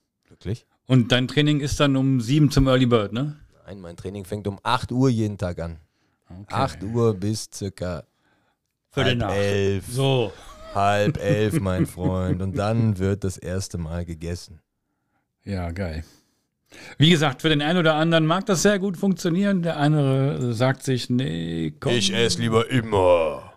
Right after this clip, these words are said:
Speaker 2: Ich ess lieber immer durchgehend.
Speaker 1: Ja, das ist mein Workout.
Speaker 2: Ja. Tommy.
Speaker 1: Nö.
Speaker 2: Nö, genau. Ähm, nur so kurz zum Einwerfen.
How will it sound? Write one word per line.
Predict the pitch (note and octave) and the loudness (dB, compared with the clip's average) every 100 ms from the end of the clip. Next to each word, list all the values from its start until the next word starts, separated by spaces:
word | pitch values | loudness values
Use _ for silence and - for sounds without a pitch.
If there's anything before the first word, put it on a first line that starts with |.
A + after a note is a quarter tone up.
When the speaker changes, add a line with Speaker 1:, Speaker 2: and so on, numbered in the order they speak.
| - | -2
Speaker 2:
Ich | C3 B2+ | 0 4
ess | B2+ A#2+ | 4 4
lieber | B2+ B2 G#2+ | 2 4 2
immer | A2 F#2+ | 0 -6
durchgehend. | F#2 G#2+ - - - F2+ F2 G2+ | 0 2 2 0 -4 -4 -4 -4
Speaker 1:
Ja, | G2 F#2+ E2+ E2 C#2+ - - D3+ - | 0 0 0 -4 -6 -6 -2 -2 -2
das | C#3+ - | -4 -2
ist | - | -4
mein | E2 D#2 D#2 | -4 -6 -4
Workout. | D2+ D2+ C#2+ C2 B1 - - - - | -8 -6 -6 -6 -8 -10 -18 -20 -8
Speaker 2:
Ja. | G#2 G#2 G2 F2 F#2 _ - - - - - - | -2 0 0 -4 -12 _ -16 -12 -12 -14 -18 0
Tommy. | G#3 A3 G#3 C3 G#2 F2+ E2+ _ _ _ - | 2 2 0 0 -2 -6 -12 _ _ _ 0
Speaker 1:
Nö. | E3 F3 - - - _ _ | 2 2 -2 -20 -20 _ _
Speaker 2:
Nö, | E3 E3+ F3 - _ _ | 2 6 4 2 _ _
genau. | C#3 C#3 C3 D3 G3+ _ _ _ _ _ - | -2 2 4 2 -2 _ _ _ _ _ 0
Ähm, | C#3 D3 C#3+ D3 D3 D3 C#3 - _ _ _ _ - | 4 4 4 2 4 2 0 -4 _ _ _ _ -12
nur | A2+ F#3+ | 0 2
so | E3 E3 | 2 0
kurz | - F3 F#3 - | 2 2 2 -2
zum | B2+ | -2
Einwerfen. | A2 C3 E3 G#2+ F#2+ F#2 C3 E3+ | 0 0 2 2 0 -2 -4 -4